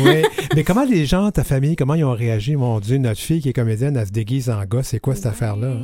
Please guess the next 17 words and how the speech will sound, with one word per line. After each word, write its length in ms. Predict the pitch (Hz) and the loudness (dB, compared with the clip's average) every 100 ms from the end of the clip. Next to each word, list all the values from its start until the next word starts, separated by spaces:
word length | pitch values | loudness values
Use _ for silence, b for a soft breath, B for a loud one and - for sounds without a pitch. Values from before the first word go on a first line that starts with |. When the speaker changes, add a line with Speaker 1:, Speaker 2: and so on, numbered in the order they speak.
| - | -10
Speaker 2:
Ben, 220 | 180 202 202 | -6 -6 -6
écoute, 540 | - 202 320 403 - 226 | -12 -10 -10 -10 -10 -8
euh, 960 | 202 196 196 190 190 185 185 185 185 185 | -4 -4 -4 -6 -6 -8 -8 -8 -10 -10
c'est 460 | - - - 202 185 | -10 -10 -10 -8 -8
drôle 440 | 190 233 349 311 | -8 -8 -8 -6
parce 340 | 196 190 - | -6 -6 -8
que 540 | - 196 185 185 180 180 _ _ _ _ - | -8 -6 -4 -4 -6 -10 _ _ _ _ -12
ça 160 | - 180 | -6 -4
a 20 | |
été 200 | 180 339 | -4 -8
comme 440 | 247 196 180 170 - - | -4 -2 -4 -8 -14 -8
tellement 300 | 220 233 339 | -6 -4 -4
différent 500 | 330 - 196 190 269 285 | -6 -4 -4 -4 -8 -4
quand 180 | 190 | -4
Roquebière 680 | 180 175 226 202 208 233 269 | -4 -6 -6 -4 -4 -2 -2
est 140 | 208 196 | -4 -4
né, 420 | 202 254 294 | -4 -6 -12